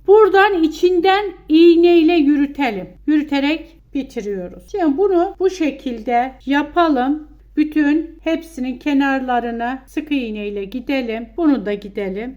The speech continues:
Burayı da hepsini kendi renklerinden gidelim. Sonra tekrar bir araya gelelim. Hırkamızın ceplerini yapıp yerleştirdim. Düğmelerini diktim, hazırladım sizin için. Ben düğmelerini bu şekilde hazırladım,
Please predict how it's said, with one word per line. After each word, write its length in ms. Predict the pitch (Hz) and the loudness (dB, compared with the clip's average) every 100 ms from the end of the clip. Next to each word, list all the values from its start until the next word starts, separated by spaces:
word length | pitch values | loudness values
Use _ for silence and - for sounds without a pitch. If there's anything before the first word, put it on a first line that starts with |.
| - | -6
Burayı 440 | 311 254 220 196 | -2 0 -2 -4
da 220 | 208 247 269 - | -8 -10 -10 -8
hepsini 360 | 311 302 277 | -8 -2 -4
kendi 420 | 277 285 262 254 233 | -2 -4 -2 -6 -6
renklerinden 760 | 240 220 220 208 214 208 208 | -8 -8 -12 -10 -10 -10 -6
gidelim. 480 | 277 277 226 226 240 | -6 -6 -8 -10 -10
Sonra 220 | 330 262 | -8 -8
tekrar 540 | - 359 - - 240 240 - | -6 -8 -8 -6 -6 -6 -10
bir 140 | 240 | -8
araya 360 | 226 214 202 190 | -6 -6 -8 -12
gelelim. 440 | 170 170 180 - - - | -14 -16 -16 -20 -20 -12
Hırkamızın 880 | 277 - 302 285 262 247 285 330 330 - - - | -12 -6 -2 -2 -2 -6 -6 -6 -8 -20 -20 -8
ceplerini 800 | 277 269 269 254 240 220 202 202 - - | -8 -6 -8 -8 -8 -12 -14 -16 -20 -16
yapıp 340 | 240 226 - | -16 -16 -12
yerleştirdim. 960 | 240 220 220 214 - 226 202 202 262 269 - | -10 -8 -10 -12 -12 -12 -12 -10 -12 -12 -2
Düğmelerini 880 | 277 302 311 302 302 285 277 277 277 - 277 | 4 4 4 2 0 0 -2 -4 -10 -12 -8
diktim, 600 | 269 - - 233 254 - - | -8 -8 -10 -10 -10 -14 -10
hazırladım 640 | 226 233 226 226 220 214 | -8 -8 -10 -10 -12 -16
sizin 400 | 214 202 208 214 | -18 -18 -14 -14
için. 400 | 202 - 262 269 - | -14 -14 -12 -12 -8
Ben 240 | 240 247 240 | -6 -6 -6
düğmelerini 580 | 247 240 240 240 240 240 | -6 -6 -8 -8 -10 -10
bu 80 | |
şekilde 500 | 247 240 226 240 214 | -12 -14 -14 -16 -12
hazırladım, 800 | 226 220 196 202 190 190 185 247 | -10 -10 -10 -10 -10 -12 -14 -18